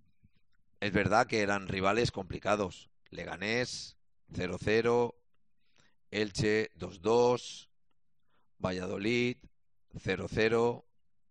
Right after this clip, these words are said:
Que estos puntos, o este punto en cada uno de los partidos, es un buen punto.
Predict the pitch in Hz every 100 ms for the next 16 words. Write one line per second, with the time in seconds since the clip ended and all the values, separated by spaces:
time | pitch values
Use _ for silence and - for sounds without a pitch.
0 | _ _ _ _ _ - 107 101 120 135
1 | 139 143 143 120 87 - - _ _ _
2 | _ _ _ _ _ _ _ _ _ -
3 | 110 - 120 - 139 123 107 92 107 107
4 | 107 104 95 107 90 113 98 78 - -
5 | _ _ _ _ _ _ _ 98 107 104
6 | 95 85 113 98 -